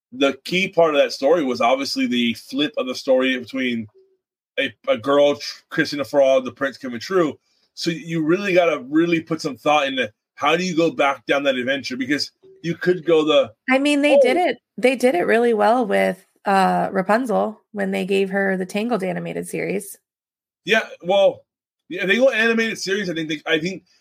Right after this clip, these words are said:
Speaker 1: animated series would be better, because then you have time to really introduce new characters, all that stuff. If they do a movie, I, I really think that's gonna be a hard one, and I really hope they stay away from, "Let's bring it into a live action."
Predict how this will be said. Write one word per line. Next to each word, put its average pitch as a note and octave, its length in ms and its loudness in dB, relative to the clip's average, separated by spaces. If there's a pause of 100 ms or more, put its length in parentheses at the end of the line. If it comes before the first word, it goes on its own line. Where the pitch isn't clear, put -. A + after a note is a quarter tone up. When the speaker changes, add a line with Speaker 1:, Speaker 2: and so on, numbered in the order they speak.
(200)
Speaker 1:
animated E3 520 2
series D3 340 2
would C3 80 -4
be B2+ 100 2
better, D3 480 0 (340)
because C3+ 240 -2
then D3+ 120 0
you D#3 120 2
have D3+ 140 2
time D3 320 -2
to B2 80 -2
really C3 240 -2
introduce A#2 320 -8
new A#2 100 -10
characters, C3 400 -2
all B2 100 2
that B2+ 140 2
stuff. C#3+ 200 -6 (840)
If D#3+ 160 0
they D#3 120 4
do F3+ 200 4
a F3 80 2
movie, F3 460 0
I, C#3+ 280 2
I C#3 120 4
really C#3+ 340 2
think C#3+ 360 -6
that's C3 220 -2
gonna C3+ 120 -6
be B2+ 80 0
a A#2 60 0
hard C3 260 0
one, D3+ 280 -2 (380)
and D#3 100 2
I C#3+ 40 6
really C#3 360 2
hope C#3 420 -2
they C3 120 -4
stay C3 240 0
away A#2 280 2
from, A2 500 -2 (340)
"Let's B2+ 180 0
bring C#3 200 -2
it C3+ 80 0
into B2+ 220 -2
a - 20 4
live B2 280 4
action." A#2 440 -2